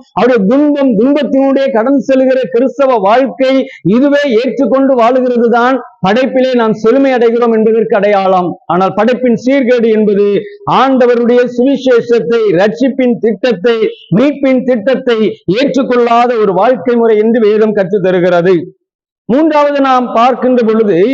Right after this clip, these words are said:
இந்த படைப்பின் சீர்கேடு என்பது அங்கே ஏளனமாக்குகின்ற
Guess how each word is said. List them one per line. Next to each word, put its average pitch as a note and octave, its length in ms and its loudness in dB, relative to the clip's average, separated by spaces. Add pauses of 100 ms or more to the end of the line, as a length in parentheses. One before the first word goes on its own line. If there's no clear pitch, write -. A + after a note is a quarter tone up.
(240)
இந்த A#3 200 0
படைப்பின் C4+ 580 0
சீர்கேடு C4+ 560 2
என்பது A3+ 380 2 (440)
அங்கே A#3 240 0 (200)
ஏளனமாக்குகின்ற C4+ 1080 0